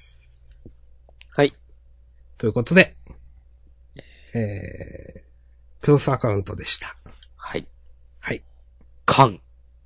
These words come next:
Speaker 1: ということで。
Speaker 2: そうですね。はい。お疲れ様でございました。
Speaker 1: はい。
Speaker 2: はい。
Speaker 1: じゃあ、最後。
Speaker 2: はい。
Speaker 1: ゴーレムハーツ行く？
Speaker 2: いや、最後って何があるっけと思っちゃった。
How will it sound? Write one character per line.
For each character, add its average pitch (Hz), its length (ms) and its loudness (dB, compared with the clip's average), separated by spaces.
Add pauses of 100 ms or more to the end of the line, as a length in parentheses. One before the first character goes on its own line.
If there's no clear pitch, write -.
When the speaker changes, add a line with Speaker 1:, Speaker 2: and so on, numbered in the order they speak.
(240)
Speaker 1:
と - 60 -20
い - 20 -20
う - 20 -20
こ - 80 -16
と - 120 -20
で。 - 80 -20 (360)
Speaker 2:
そ - 140 -10
う 101 40 -6
で 95 40 -10
す - 120 -6
ね。 165 260 2 (260)
は - 120 -2
い。 - 100 -6 (200)
お - 60 -14
疲 - 180 -6
れ 107 60 0
様 110 180 -2
で 107 80 -4
ご 107 60 -4
ざ 147 120 6
い 120 100 2
ま 113 140 -10
し - 140 -4
た。 - 120 -20
Speaker 1:
は - 60 -20
い。 - 40 -20 (240)
Speaker 2:
は - 120 -20
い。 - 80 -20 (340)
Speaker 1:
じ 202 100 6
ゃ 165 640 8
あ、 120 40 -6
最 135 320 6
後。 - 180 -2 (1900)
Speaker 2:
は - 120 4
い。 - 120 2 (420)
Speaker 1:
ゴ 139 160 10
ー - 20 12
レ 147 80 6
ム 147 100 0
ハ 147 120 8
ー 131 40 4
ツ 117 120 -4
行 107 100 -6
く？ 151 220 4 (640)
Speaker 2:
い 175 40 10
や、 339 460 8 (760)
最 269 240 8
後 170 100 8
っ - 20 8
て 131 140 -2
何 214 280 12
が 160 80 12
あ - 20 4
る 131 80 6
っ - 40 -6
け - 160 4
と 104 120 2
思 113 80 6
っ 113 40 -2
ち - 200 4
ゃ - 200 8
っ - 40 8
た。 - 840 8